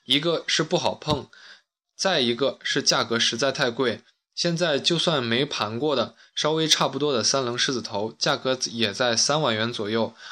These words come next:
我一直在等机会，有机会我一定要收藏一对品相好的三棱狮子头。好了，讲了不少了，这次讲的比较全面，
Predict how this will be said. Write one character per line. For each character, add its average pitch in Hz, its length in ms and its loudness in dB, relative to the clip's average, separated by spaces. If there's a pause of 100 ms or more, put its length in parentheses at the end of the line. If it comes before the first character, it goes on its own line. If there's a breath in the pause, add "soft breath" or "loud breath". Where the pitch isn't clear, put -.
(140 loud breath)
我 117 120 -2
一 139 80 2
直 151 160 0
在 165 160 0
等 98 220 -6
机 135 160 0
会， 120 280 -2 (300 loud breath)
有 123 160 0
机 143 140 2
会 165 200 0
我 110 240 -2
一 139 140 0
定 170 100 0
要 135 160 2
收 151 160 0
藏 123 240 -2
一 127 80 -4
对 131 220 0
品 104 240 -4
相 135 180 2
好 117 140 -6
的 104 100 -6
三 131 220 0
棱 120 160 -4
狮 135 140 -2
子 120 100 -6
头。 104 320 -6 (320 loud breath)
好 120 160 0
了， 143 220 -2 (100)
讲 117 180 0
了 135 120 0
不 202 120 -8
少 107 240 2
了， 101 260 -6 (200)
这 170 100 -6
次 170 160 -4
讲 110 220 0
的 123 80 0
比 117 140 -4
较 117 160 0
全 110 200 -4
面， 120 300 -2